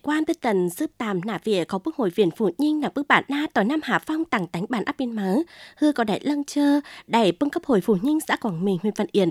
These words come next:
bánh khải tỏi năm cơ đại lác đi. Cái bưng mửa triển quan bưng hồi viền có hủ giò đại nả vỉa, trách nhiệmของchào, đại ăn sắc mắn tỏi năm có phân tặng tánh bản áp biên mớ. Hồi viền đặng thị thành,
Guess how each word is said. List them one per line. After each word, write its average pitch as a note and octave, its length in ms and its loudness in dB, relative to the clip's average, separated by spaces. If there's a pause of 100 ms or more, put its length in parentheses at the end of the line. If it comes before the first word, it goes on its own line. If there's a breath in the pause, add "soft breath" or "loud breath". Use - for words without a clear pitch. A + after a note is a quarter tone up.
bánh G#3+ 140 0
khải F#3+ 240 -2
tỏi F3 240 0
năm D4 180 -2
cơ C4+ 140 -2
đại F3 100 2
lác C#4 240 -4
đi. G#3 300 4 (460 loud breath)
Cái B3 200 6
bưng E4+ 140 6
mửa C4+ 100 4
triển G3+ 220 2
quan D4+ 320 -2
bưng D4+ 120 0
hồi G3+ 160 2
viền F#3+ 160 2
có G#3+ 140 -6
hủ F#3 100 0
giò G3 280 0
đại G3+ 180 -6
nả G#3 180 -4
vỉa, G#3 200 2 (220 loud breath)
trách E4+ 220 0
nhiệm B3+ 140 4
ข - 140 -6
อ F#3 40 -2
ง E3 40 -6
chào, G3 300 0 (280 loud breath)
đại G3 120 2
ăn F#3 240 0
sắc - 240 -8
mắn G#3 140 -2
tỏi C4 260 2
năm C#4 200 -4
có C#4 160 -6
phân D4 160 0
tặng F#3+ 220 -2
tánh E3+ 240 -4
bản G#3+ 140 -2
áp C#4 120 0
biên G#3+ 160 -2
mớ. F3+ 220 2 (520 loud breath)
Hồi C#4 220 4
viền A3+ 280 2
đặng A#3 160 4
thị A3+ 120 -4
thành, G#3 300 0